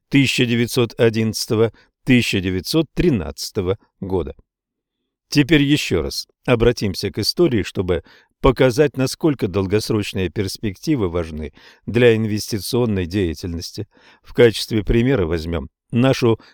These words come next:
самую лучшую промышленную компанию, корпорацию International Business Machines, которая в тысяча девятьсот пятьдесят седьмом году вошла в избранный круг компаний с объёмом продаж свыше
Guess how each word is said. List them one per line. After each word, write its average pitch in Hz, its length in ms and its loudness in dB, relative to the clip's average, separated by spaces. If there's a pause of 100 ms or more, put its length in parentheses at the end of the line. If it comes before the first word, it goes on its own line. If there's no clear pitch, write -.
самую 82 560 0
лучшую 107 440 -2
промышленную 90 720 -2
компанию, 175 560 2 (300)
корпорацию 175 840 4 (280)
International 165 880 4
Business 127 580 0 (240)
Machines, 107 720 -2 (400)
которая 175 360 6
в - 80 -4
тысяча 143 380 -2
девятьсот 101 500 -2 (340)
пятьдесят 143 600 2
седьмом 104 400 -2
году 123 340 0 (240)
вошла 143 480 2
в 139 80 0
избранный 113 420 0
круг 123 240 0
компаний 113 520 0
с - 100 -6
объёмом 95 420 -2
продаж 104 400 -2
свыше 135 440 -6